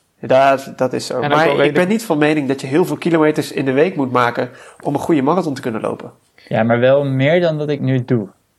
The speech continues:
Speaker 2: Ja, dat
Speaker 1: Ja, wel meer
Speaker 2: denk
Speaker 1: dan
Speaker 2: ik ook. Je moet gewoon een
Speaker 1: vijftien
Speaker 2: aantal keer
Speaker 3: En,
Speaker 2: lang
Speaker 3: nou,
Speaker 2: hebben
Speaker 3: en kijk,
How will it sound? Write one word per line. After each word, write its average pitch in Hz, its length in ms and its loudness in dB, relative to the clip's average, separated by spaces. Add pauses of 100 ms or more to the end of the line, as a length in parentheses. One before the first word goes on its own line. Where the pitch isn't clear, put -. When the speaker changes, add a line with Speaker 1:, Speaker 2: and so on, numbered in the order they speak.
Speaker 2:
Ja, 104 260 2
dat 110 160 -4
Speaker 1:
Ja, 120 300 2
wel 139 160 2
meer 151 100 -4
Speaker 2:
denk 156 120 0
Speaker 1:
dan 147 160 -2
Speaker 2:
ik 139 60 0 (100)
ook. - 60 0
Je - 60 0
moet 156 80 -2
gewoon 151 180 0
een 147 60 2
Speaker 1:
vijftien 156 200 2
Speaker 2:
aantal 170 160 -2
keer 160 180 2
Speaker 3:
En, 139 60 2
Speaker 2:
lang 151 180 2
Speaker 3:
nou, 151 100 4
Speaker 2:
hebben 156 180 -2
Speaker 3:
en 143 60 2
kijk, 151 120 4